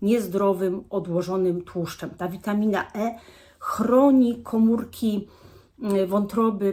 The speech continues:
przed tym szkodliwym właśnie tłuszczem. Naturalne karotenoidy, które znajdują się w owocach i warzywach, mówiłam o tym na początku, między innymi beta-karoten jest bardzo silnym antyoksydantem,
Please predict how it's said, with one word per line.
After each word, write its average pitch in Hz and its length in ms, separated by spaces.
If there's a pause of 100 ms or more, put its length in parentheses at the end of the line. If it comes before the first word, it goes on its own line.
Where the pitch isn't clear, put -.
przed - 360
tym 196 200
szkodliwym 185 560
właśnie 175 300
tłuszczem. - 540 (500)
Naturalne 202 680 (140)
karotenoidy, 185 1400
które 233 320
znajdują 196 440
się 196 180
w 165 80
owocach 180 480
i 190 40
warzywach, 170 720 (420)
mówiłam 214 360
o 202 60
tym 202 140
na 190 80
początku, 190 720 (1000)
między 226 280
innymi 220 340
beta-karoten 196 920
jest 165 220
bardzo 220 360
silnym 196 440
antyoksydantem, 180 1000